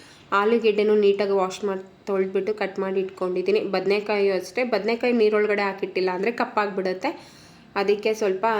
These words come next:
ನೀರೊಳಗಡೆ ಹಾಕಿ ನೀಟಾಗಿ ಇಟ್ಕೊಂಡಿದ್ದೀನಿ. ಒನ್ ಟೈಮ್ಗೆ ಆಗೋಷ್ಟು ಕರ್ಮೀನಿದೆ, ಒಂದು ಸ್ವಲ್ಪ ಇತ್ತು, ಒಂದು, ಒಂದೂವರೆ ಇಡಿ ಅಂತಾರಲ್ಲ ಅಷ್ಟಿತ್ತು. ಇದಕ್ಕೆ ಒಂದು ಅರ್ಧ ಕಪ್ಪಷ್ಟು ಅವರೆಕಾಳನ್ನ ತೊಗೊಂಡು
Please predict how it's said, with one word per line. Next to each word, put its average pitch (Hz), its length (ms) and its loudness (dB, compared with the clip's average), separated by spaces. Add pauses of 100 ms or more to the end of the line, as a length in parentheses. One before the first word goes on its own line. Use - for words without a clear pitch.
(120)
ನೀರೊಳಗಡೆ 190 480 2
ಹಾಕಿ 180 240 0
ನೀಟಾಗಿ 185 420 2
ಇಟ್ಕೊಂಡಿದ್ದೀನಿ. 180 640 0 (1120)
ಒನ್ 220 140 2 (220)
ಟೈಮ್ಗೆ 226 380 2
ಆಗೋಷ್ಟು 190 320 -4
ಕರ್ಮೀನಿದೆ, 190 640 0
ಒಂದು 202 180 -2
ಸ್ವಲ್ಪ 190 240 0 (160)
ಇತ್ತು, 190 180 -4 (140)
ಒಂದು, 196 280 2 (360)
ಒಂದೂವರೆ 214 480 4
ಇಡಿ 214 160 2 (100)
ಅಂತಾರಲ್ಲ 208 340 -2 (140)
ಅಷ್ಟಿತ್ತು. 202 440 -4 (760)
ಇದಕ್ಕೆ 262 300 2
ಒಂದು 220 180 2
ಅರ್ಧ 190 160 -2 (100)
ಕಪ್ಪಷ್ಟು 208 440 -4
ಅವರೆಕಾಳನ್ನ 202 480 0 (100)
ತೊಗೊಂಡು 202 260 -2